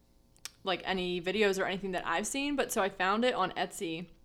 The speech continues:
And I've se-, so they're confetti cannons, which a lot of people will do to reveal the gender, um, of their baby. So, but it was not just one confetti cannon with pink or blue. It actually was a set of six. So five of them were white,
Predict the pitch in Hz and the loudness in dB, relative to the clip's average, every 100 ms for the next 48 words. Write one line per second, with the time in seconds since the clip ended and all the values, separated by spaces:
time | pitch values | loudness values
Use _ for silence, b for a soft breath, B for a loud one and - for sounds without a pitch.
0 | - - - - - - - 214 196 180 | -20 -20 -20 -20 -20 -20 -4 0 2 2
1 | 180 214 208 - - - 226 208 208 220 | 2 2 2 -4 -6 0 2 2 4 2
2 | 254 240 247 165 185 147 143 185 202 202 | 4 4 4 4 -2 -4 -6 -4 -2 4
3 | 185 180 208 202 180 180 170 165 170 175 | 4 4 -4 -2 -2 0 -2 -2 -2 -2
4 | 170 170 170 165 165 180 208 b b b | 0 -2 -2 -4 -2 -4 -6 b b b
5 | b 180 151 117 - 175 185 170 170 185 | b -4 -2 -4 -4 -2 0 0 -2 -2
6 | 233 - 214 180 - 262 208 - - - | -2 0 0 0 6 8 8 4 -4 -2
7 | 185 202 196 185 196 202 220 220 214 202 | 2 2 2 2 0 0 2 2 2 2
8 | 196 190 220 196 185 170 160 170 156 151 | -6 -2 -2 -2 -4 -6 -6 -6 -6 -6
9 | 180 190 190 - 185 160 226 233 170 160 | -8 -8 -10 -8 -8 -2 4 6 6 4
10 | - 151 190 - 208 185 175 - 170 - | 2 0 0 0 -2 -2 -4 -4 -4 -4
11 | 160 - - 311 - - - b b b | -4 -4 -2 -2 -4 -12 -12 b b b
12 | b - - 208 190 - - 202 190 226 | b -2 2 4 4 0 0 6 8 6
13 | 247 254 247 240 240 202 190 170 165 160 | 4 4 4 4 0 0 0 0 0 0
14 | 240 330 | 0 -4